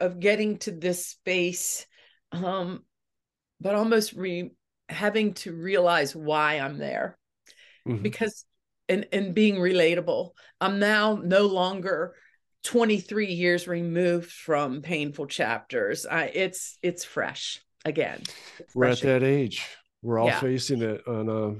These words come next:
Speaker 2: regular basis to some extent. Yeah.
Speaker 1: Yeah. And the beauty is, is what I teach you, the tools I give you, you can use moving forward on anything. Mo-,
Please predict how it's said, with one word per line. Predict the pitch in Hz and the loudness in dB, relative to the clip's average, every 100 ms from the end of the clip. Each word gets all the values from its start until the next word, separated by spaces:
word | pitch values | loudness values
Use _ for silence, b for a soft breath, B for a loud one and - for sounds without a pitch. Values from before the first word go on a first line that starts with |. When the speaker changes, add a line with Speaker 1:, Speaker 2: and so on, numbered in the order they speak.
| 117 | -2
Speaker 2:
regular | 123 123 127 117 | 2 4 4 4
basis | 113 107 104 95 - | 2 2 0 -6 -8
to | - 98 | -6 -6
some | 107 104 | -6 -6
extent. | 101 - 90 95 - - | -8 -10 -12 -14 -16 -14
Yeah. | 98 110 | -10 -8
Speaker 1:
Yeah. | 69 - - _ _ | -8 -12 -18 _ _
And | 208 214 | 4 4
the | |
beauty | 226 240 233 202 | 6 4 4 4
is, | 202 | 4
is | 202 180 | 0 0
what | 190 220 214 170 | 4 4 4 -2
I | 180 | -2
teach | - - 208 - | -4 -8 -6 -4
you, | 180 | -4
the | 156 | -4
tools | 160 - 214 208 - | -4 -2 0 0 -2
I | 165 | -4
give | 160 180 196 | -2 -2 -2
you, | 185 170 | -2 0
you | 165 170 | 0 -4
can | 170 185 | -4 -6
use | 170 165 220 233 190 185 185 180 - _ _ _ _ _ _ _ _ - | -4 2 4 4 2 0 -4 -10 -14 _ _ _ _ _ _ _ _ -6
moving | 185 220 214 180 | 0 2 2 -2
forward | - 214 208 185 165 175 | -4 -2 -2 2 2 2
on | 170 170 | 0 0
anything. | 80 190 208 175 - 104 82 71 190 | -2 -2 -2 -4 -6 -8 -8 -10 -6
Mo-, | 202 208 | -4 -4